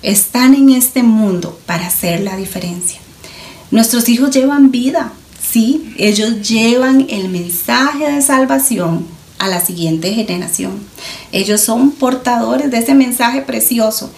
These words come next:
Entonces, ¿qué tenemos que hacer nosotras, mamás, tías, abuelitas? Debemos enseñar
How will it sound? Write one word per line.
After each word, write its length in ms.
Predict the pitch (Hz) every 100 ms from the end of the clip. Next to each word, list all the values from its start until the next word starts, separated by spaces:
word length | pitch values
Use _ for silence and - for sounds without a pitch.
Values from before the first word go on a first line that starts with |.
| - -
Entonces, 500 | 202 233 247 233 185 -
¿qué 120 | 294
tenemos 400 | 294 359 381 427
que 100 | -
hacer 240 | 370 359 349
nosotras, 640 | 370 403 440 359 214 208
mamás, 360 | 233 240 262 440 494 381 - -
tías, 420 | 320 370 415 285 269
abuelitas? 720 | 233 226 320 508 403 240 208 - - -
Debemos 560 | 208 202 214 262 311 320
enseñar 1160 | 269 240 - 202 202 208 254 294 330 330 214